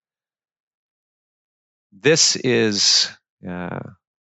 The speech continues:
what's on my heart this morning, guys. So I just want to share that with you guys. You know, this, this soul path, right? The,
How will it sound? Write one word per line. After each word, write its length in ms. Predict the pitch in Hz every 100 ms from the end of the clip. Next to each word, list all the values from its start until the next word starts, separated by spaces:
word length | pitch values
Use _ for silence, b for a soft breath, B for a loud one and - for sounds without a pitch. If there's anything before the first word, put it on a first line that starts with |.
| _ _
what's 180 | 160 -
on 120 | 175
my 140 | 170
heart 260 | 160 180 143
this 200 | 92 -
morning, 200 | 90 87
guys. 260 | 92 107 -
So 140 | 143
I 60 | 143
just 140 | 151
want 140 | 180
to 40 | 156
share 300 | - 180 180
that 140 | 117
with 160 | 98 95
you 80 | 92
guys. 380 | 95 92 - -
You 60 | 107
know, 80 | 107
this, 140 | 110
this 180 | - 107
soul 400 | - - 151 165
path, 640 | - - 143 107 - - - - _ _ _ -
right? 260 | 104 110
The, 160 | - 101